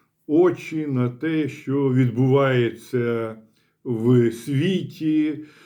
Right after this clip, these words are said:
м, на початку двадцять першого століття.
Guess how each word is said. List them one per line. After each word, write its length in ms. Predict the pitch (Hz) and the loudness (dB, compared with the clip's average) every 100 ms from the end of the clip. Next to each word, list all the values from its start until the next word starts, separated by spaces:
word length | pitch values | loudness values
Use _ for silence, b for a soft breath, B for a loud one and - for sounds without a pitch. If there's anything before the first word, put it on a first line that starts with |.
| B B B - | B B B -14
м, 540 | 110 107 110 110 110 | -12 -10 -8 -4 0
на 120 | 131 151 | 2 2
початку 1120 | 170 160 226 233 220 - 196 196 190 185 180 165 _ _ _ _ _ _ _ _ _ _ _ _ _ _ _ _ | 0 2 2 2 -2 -14 -8 -4 -2 -2 -6 -14 _ _ _ _ _ _ _ _ _ _ _ _ _ _ _ _
двадцять 500 | 120 113 147 139 127 | -8 0 2 0 -4
першого 380 | 139 127 - 117 | -4 -6 -6 -6
століття. 760 | - 113 90 85 - _ _ | -6 -12 -12 -14 -20 _ _